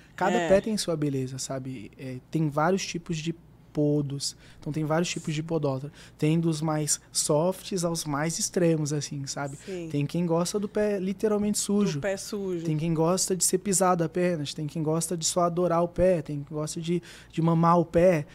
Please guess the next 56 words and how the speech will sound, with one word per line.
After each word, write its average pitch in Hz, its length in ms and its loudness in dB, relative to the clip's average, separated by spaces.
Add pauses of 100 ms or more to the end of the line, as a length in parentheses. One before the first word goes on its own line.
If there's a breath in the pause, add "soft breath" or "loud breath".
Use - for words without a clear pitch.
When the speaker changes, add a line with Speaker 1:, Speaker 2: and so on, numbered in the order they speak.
(120 loud breath)
Speaker 1:
É, 139 160 -6
até 175 480 4 (300 loud breath)
a 156 80 -6
gente 156 160 -2
tá 170 80 0
em 170 60 2
dois 170 160 4
mil 180 120 4
e 185 40 2
vinte 185 220 0
e - 40 -10
três, 185 380 2
mas 185 200 0
essa 175 200 -2
questão, 160 340 -4
quando 156 140 -4
você 165 100 -6
olha 156 160 -2
pra 151 120 -6
alguém 151 180 -4
e - 20 -8
fala 156 160 -8
assim, - 220 -8 (240 loud breath)
"Ah, 214 280 -4 (220 loud breath)
mas 196 220 0
já 226 80 -2
mamaram 196 360 0
teu 151 160 -4
pé?" 202 360 4 (180 loud breath)
A 165 60 -6
pessoa 175 240 -2
fica 160 120 -6
assim, 147 160 -4
"Ah, 202 240 -4
mas", 175 200 -6 (280)
é 160 200 -4
quase 190 360 2
que, 269 100 -4
<laughs> 330 920 0
é 202 100 6
quase 208 260 8
que 233 60 6
um 214 60 8
ato 208 140 6
Speaker 2:
Sim. 226 100 0
Speaker 1:
pornográfico, 190 840 4
né? 196 200 2
Mas 185 240 2
Speaker 2:
É. 170 220 0
Speaker 1:
mamar 180 460 4
um 175 120 -2
pé, 165 300 -4
por 151 160 -8
exemplo, 151 260 -6
dentro 147 240 -6
do, 147 160 -4